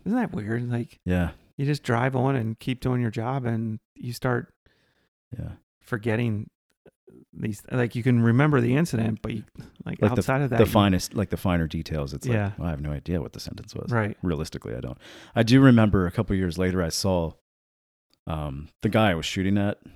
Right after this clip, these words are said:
Speaker 2: he had, like, a bench warrant, and it, um, I was like, "Ah, it'd be, it'd be funny to see him and, like, maybe reminisce about it." 'Cause I, obviously I never got a chance to talk to him about it. Like,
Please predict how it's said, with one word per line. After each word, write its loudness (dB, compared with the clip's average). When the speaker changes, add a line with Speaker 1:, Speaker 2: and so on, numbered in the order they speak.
Speaker 2:
he 0
had, 0
like, -2
a -6
bench -4
warrant, -2
and -4
it, -12
um, -8
I -8
was -8
like, -6
"Ah, -6
it'd -8
be, -10
it'd -14
be -6
funny -2
to -8
see 2
him 0
and, -2
like, -6
maybe 0
reminisce 0
about -4
it." -8
'Cause -4
I, -4
obviously -2
I 2
never -2
got -6
a -6
chance -6
to -18
talk -8
to -6
him -4
about -6
it. -8
Like, -12